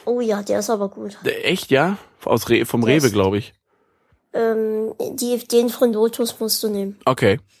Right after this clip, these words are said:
Speaker 2: gut.
Speaker 1: Das ist der Originale, der ist richtig gut.
Speaker 2: Dann jetzt Spekulatius-Eis?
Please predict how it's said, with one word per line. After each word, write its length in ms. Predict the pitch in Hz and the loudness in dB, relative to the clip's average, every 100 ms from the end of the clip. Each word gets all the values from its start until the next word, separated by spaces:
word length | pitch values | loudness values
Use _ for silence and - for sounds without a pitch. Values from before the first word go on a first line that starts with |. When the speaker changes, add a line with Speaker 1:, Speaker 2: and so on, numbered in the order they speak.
| - | -2
Speaker 2:
gut. 280 | 113 110 | 0 0
Speaker 1:
Das 100 | 220 | -2
ist 160 | 214 - | -2 2
der 100 | 233 | 2
Originale, 600 | 214 208 220 196 202 208 | 2 2 2 0 0 -2
der 160 | 196 202 | -2 -2
ist 160 | 202 | 0
richtig 380 | 226 240 208 202 | -2 -2 -6 -8
gut. 260 | 196 220 - | -10 -12 -4
Speaker 2:
Dann 160 | 110 | 0
jetzt 240 | 120 117 - | 2 2 0
Spekulatius-Eis? 1400 | - 120 - 110 104 139 - 110 - 104 117 202 - - | 0 0 2 2 2 0 0 0 0 0 2 2 -2 -8